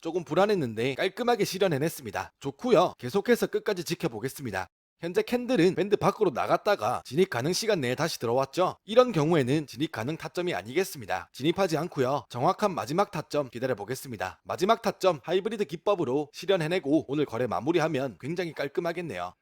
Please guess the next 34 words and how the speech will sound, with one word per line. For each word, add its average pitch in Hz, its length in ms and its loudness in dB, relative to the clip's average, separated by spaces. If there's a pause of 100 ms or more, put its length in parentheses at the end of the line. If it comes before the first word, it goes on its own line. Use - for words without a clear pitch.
(160)
하이브리드 214 460 0
매매 180 200 2
기법의 196 440 0
경우 123 340 -4
볼린저 190 380 2
밴드와 113 440 -2
파라볼릭 170 560 2 (140)
두 139 100 -6
가지 190 220 4
지표를 202 400 2
활용해서 202 380 0
거래를 123 340 0
진행하고요. 107 720 -4
단기적인 185 480 0
추세 220 240 0
구간 180 260 -2
이후 127 220 -4
등장하는 139 680 -2
변곡 135 280 0
포인트를 208 380 4
캐치해서 147 600 0
변곡 107 300 -8
타점을 151 360 -4
잡고 131 480 -2
수익을 160 260 0
낼 95 140 -12
수 - 140 -8
있겠습니다. 95 600 -8 (200)
자, 123 120 -6
여기서 170 400 4
파라볼릭 190 480 0
매수 165 180 -2
추세로 165 360 -4
바뀌었고요. 107 680 -4